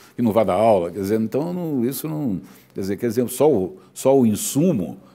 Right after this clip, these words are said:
não quer dizer muito, tá certo? Quer dizer, por aí vai. Então, você tem várias outras coisas e você não mede efetivamente o que que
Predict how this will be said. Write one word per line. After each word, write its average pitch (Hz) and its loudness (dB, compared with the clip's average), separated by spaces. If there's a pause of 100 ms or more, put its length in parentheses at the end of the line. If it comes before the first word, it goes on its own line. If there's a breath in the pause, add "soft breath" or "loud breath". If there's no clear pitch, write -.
não 95 -6
quer 98 -2
dizer 101 -2
muito, 113 2
tá - -20
certo? - -6 (580 soft breath)
Quer - -6
dizer, 120 0
por 160 -4
aí 185 2
vai. 151 4
Então, 95 -2
você 147 -6
tem 156 -6
várias 156 0
outras 104 -4
coisas 131 -4
e 98 -8
você 113 -6
não 143 -4
mede 131 -2
efetivamente 98 -8 (460 soft breath)
o 117 -10
que - -4
que 156 -8